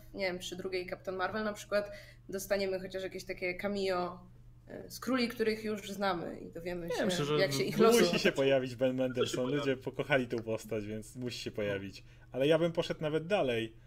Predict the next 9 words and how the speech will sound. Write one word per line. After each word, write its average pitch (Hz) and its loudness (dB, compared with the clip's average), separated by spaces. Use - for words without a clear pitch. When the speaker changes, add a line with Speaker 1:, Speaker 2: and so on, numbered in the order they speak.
Speaker 3:
E, 120 -2
ja 131 4
bym 143 -2
chciał, 139 2
żeby 135 2
też 143 0
Kree 262 2
pokazali 120 0
różnie. 113 0